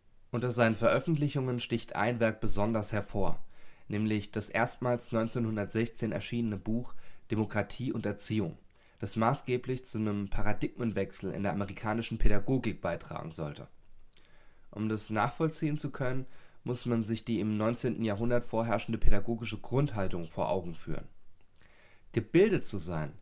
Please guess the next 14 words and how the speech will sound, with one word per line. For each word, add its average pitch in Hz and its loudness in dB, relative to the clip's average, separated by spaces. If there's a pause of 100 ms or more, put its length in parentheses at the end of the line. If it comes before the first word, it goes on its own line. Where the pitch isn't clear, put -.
(400)
bedeutete 123 2
damals 139 0
vor - -6
allem, 131 0
einen 110 -2
großen 131 8
Wissensschatz 123 0
zu 95 -6
haben, 85 -6
und 95 -8 (320)
erzogen 147 2
waren 101 0
diejenigen 117 0
Kinder, 98 -6